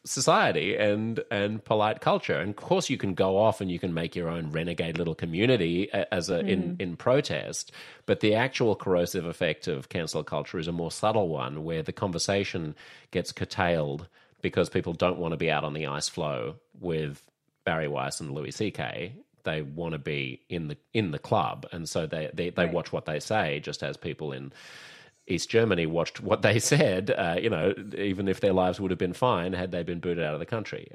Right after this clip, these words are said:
Speaker 1: Um, so, but I don't know where, I don't know whether that is valid in this context.
Speaker 2: I think social media has two sort of different effects, maybe three different effects. So one is with social media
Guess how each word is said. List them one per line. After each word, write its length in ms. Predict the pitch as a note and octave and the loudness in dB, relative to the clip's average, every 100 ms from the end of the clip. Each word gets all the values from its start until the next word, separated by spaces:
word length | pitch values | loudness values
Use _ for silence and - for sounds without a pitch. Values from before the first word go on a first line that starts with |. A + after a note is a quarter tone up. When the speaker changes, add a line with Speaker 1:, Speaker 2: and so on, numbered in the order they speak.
| - | -12
Speaker 1:
Um, 360 | F2+ F2 E2+ E2 | -8 -6 -6 -2
so, 220 | - A2+ | 2 4
but 140 | G2+ A2 | 4 4
I 80 | A2 | 4
don't 80 | G#2+ | 4
know 120 | F2+ | 4
where, 320 | F2 E2+ E2 | 2 2 2
I 40 | G2+ | 2
don't 100 | A#2+ | 2
know 60 | |
whether 220 | G#2 F#2+ E2+ | 6 4 4
that 180 | F2+ | 2
is 220 | E2 D2+ F#2 - C#2 - - _ - | 2 -2 -6 -10 -20 -20 -20 _ -20
valid 420 | F2+ F#2+ E2 D#2+ | -2 2 2 0
in 100 | D#2+ | -4
this 120 | C#2 | -6
context. 560 | - C2+ - - - - _ - - - _ _ - - - - _ | -8 -8 -8 -14 -16 -20 _ -20 -20 -20 _ _ -20 -20 -20 -20 _
Speaker 2:
I 120 | A#3+ B3 | -4 -2
think 280 | F#4+ G4 | -4 -6
social 360 | - B3 A#3+ A3 | 2 2 4 0
media 580 | A3 G#3+ G#3+ F3+ F3 F3+ | 0 0 2 2 2 -2
has 500 | G#3 F#3 F3+ F3+ - - | 0 2 2 0 -6 -8
two 600 | - A#3 A3+ A3+ A3+ G#3+ - | 0 2 6 6 6 2 -4
sort 260 | - G3 | -4 -2
of 160 | F#3+ F#3 | -2 -2
different 300 | F#3+ G3 F#3+ | -4 -4 -6
effects, 880 | F#3 - - - _ - - - - _ | -4 -4 -4 -6 _ -12 -10 -10 -14 _
maybe 200 | G3 F#3 | -4 -2
three 300 | F3+ F3+ E3 | -4 -4 -2
different 320 | F3 F3+ - | -4 -8 -14
effects. 440 | F3+ - F3+ - - - - | -14 -14 -14 -14 -16 -20 -16
So 220 | - C4+ | 6 8
one 300 | B3+ C#4+ E4 | 8 6 6
is 520 | D4 C4 B3 A#3+ - - _ _ _ _ _ _ _ _ _ | 6 6 4 2 -2 -14 _ _ _ _ _ _ _ _ _
with 240 | A3+ C#4+ | 6 6
social 380 | - B3+ B3+ B3+ | 8 8 8 6
media 640 | A#3 A3 G3+ F#3 F3+ - | 6 6 6 6 4 2